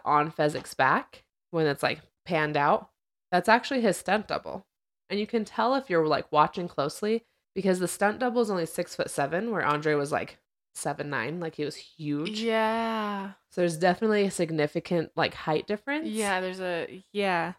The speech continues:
Speaker 1: So you can tell when it pans out because the difference between Wesley, between Carrie, and the stunt double is only, like,
Speaker 2: Oh.
Speaker 1: maybe seven or eight inches.
Speaker 2: Yeah.
Speaker 1: So it's not a huge difference compared to him and Andre.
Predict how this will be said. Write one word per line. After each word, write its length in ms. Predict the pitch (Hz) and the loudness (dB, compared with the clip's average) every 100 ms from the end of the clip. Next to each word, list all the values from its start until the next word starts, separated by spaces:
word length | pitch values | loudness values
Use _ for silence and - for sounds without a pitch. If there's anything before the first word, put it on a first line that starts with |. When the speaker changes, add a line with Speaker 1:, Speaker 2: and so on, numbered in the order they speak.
| - | -6
Speaker 1:
So 140 | - | 0
you 120 | 202 202 | 2 2
can 200 | 196 185 | -2 -2
tell 440 | - 311 240 160 | -4 2 4 4
when 160 | 165 160 | 4 0
it 120 | - | -2
pans 340 | - 180 170 190 | 0 0 2 6
out 420 | 233 214 - 190 | 6 6 2 -4
because 360 | 190 180 165 | 0 2 2
the 100 | 160 | 2
difference 440 | 160 165 175 175 175 | 2 2 2 -4 -4
between 460 | 170 - 156 156 | -8 -6 -4 -2
Wesley, 540 | 160 262 - - 147 220 | 0 0 -2 -4 -2 -4
between 320 | 196 - 151 | -4 -6 -6
Carrie, 500 | - 175 147 170 - - | -4 -2 -2 -2 -4 0
and 400 | 156 156 156 - _ - | 2 2 0 -6 _ -12
the 80 | 151 | -8
stunt 300 | - 254 226 | -2 0 2
double 380 | 175 151 190 - _ _ - | 2 4 2 -2 _ _ -2
is 140 | 175 | 0
only, 320 | 160 185 196 | 2 2 2
like, 360 | 185 143 - - _ _ 160 | 4 2 0 -12 _ _ 0
Speaker 2:
Oh. 60 | |
Speaker 1:
maybe 300 | 147 147 147 | 2 4 2
seven 420 | 147 - 143 139 | 0 0 0 0
or 120 | 135 139 | -2 0
eight 160 | 143 | 0
inches. 560 | 143 147 - 214 - - _ - | -2 -2 -4 -4 -6 -16 _ -14
Speaker 2:
Yeah. 540 | 196 202 190 156 175 - | -6 -2 0 -2 -4 -10
Speaker 1:
So 200 | - 185 | 2 4
it's 180 | 180 180 | 4 2
not 340 | 175 160 - | 6 6 6
a 40 | 170 | 2
huge 440 | - 175 170 156 | 0 2 2 4
difference 460 | 156 165 156 - - | 2 2 0 -2 -4
compared 420 | 165 160 147 143 | -6 -2 -2 -2
to 60 | 147 | -4
him 400 | 143 143 139 - | -4 -4 -4 -8
and 120 | 139 | -2
Andre. 440 | - 165 160 - | 0 0 0 -4